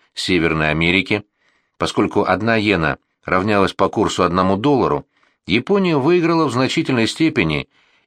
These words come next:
из-за несвоевременной доставки из России, центральной её части, на Дальневосточный фронт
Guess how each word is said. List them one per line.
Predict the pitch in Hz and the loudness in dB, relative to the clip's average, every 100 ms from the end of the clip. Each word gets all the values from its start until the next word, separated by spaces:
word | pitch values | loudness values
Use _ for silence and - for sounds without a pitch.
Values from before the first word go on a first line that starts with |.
| - | -2
из-за | 147 127 151 | -2 0 0
несвоевременной | 147 135 131 135 135 151 139 | 0 0 2 2 2 0 0
доставки | 113 120 - 135 113 120 | 0 -2 0 -2 -2 0
из | 107 | 0
России, | 120 120 - 151 107 - - _ _ | 0 0 -2 0 0 -2 -8 _ _
центральной | - 127 117 85 78 | -6 -4 0 0 2
её | 80 | 0
части, | 82 85 71 - 67 _ _ _ _ - | 2 0 0 -2 -6 _ _ _ _ -4
на | 104 110 | 0 0
Дальневосточный | 90 110 110 113 107 - 101 107 101 | 0 0 2 0 0 0 0 0 0
фронт | 139 143 131 | 2 0 -2